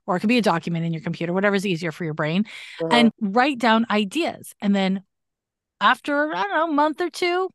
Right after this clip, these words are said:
Speaker 1: come on, it's December now, you know, give it a month,
Speaker 2: Right.
Speaker 1: you know, it's the holidays, you're busy. After a couple months, you can think about, "Do I wanna consult with somebody and say, 'These are all of my ideas.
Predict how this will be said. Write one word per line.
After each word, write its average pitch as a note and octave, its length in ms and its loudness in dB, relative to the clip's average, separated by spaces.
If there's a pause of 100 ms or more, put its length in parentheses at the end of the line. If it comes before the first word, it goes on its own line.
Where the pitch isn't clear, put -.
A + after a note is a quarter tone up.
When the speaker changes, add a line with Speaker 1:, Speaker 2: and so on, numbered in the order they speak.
Speaker 1:
come D4 180 -2
on, C#4 200 4
it's G#3 200 -4
December D#4+ 880 2
now, D4+ 400 4
you D4+ 140 -4
know, C#4+ 160 0
give C4 200 -4
it B3 40 -2
a A#3 40 0
month, D#4+ 280 6
Speaker 2:
Right. - 100 -4 (100)
Speaker 1:
you D4+ 100 -2
know, C4+ 220 2
it's B3 140 -8
the F#3+ 100 -6
holidays, D4+ 540 -2
you're G#3+ 60 -4
busy. D#4+ 380 -4 (360)
After E4 220 -2
a E4 60 0
couple C#4 220 -2
months, D4+ 320 2 (140)
you A3 120 2
can A#3 200 0
think E4+ 200 -4
about, G#3+ 280 -2
"Do G#3 120 -12
I G#3+ 80 -6
wanna E4 220 -4
consult A#3 400 -4
with F#3+ 100 -8
somebody E3+ 320 -4
and F3 100 -4
say, F3+ 280 0
'These G3+ 200 0
are B3 80 2
all A#3 140 4
of B3+ 100 0
my C4 160 2
ideas. F3 340 -2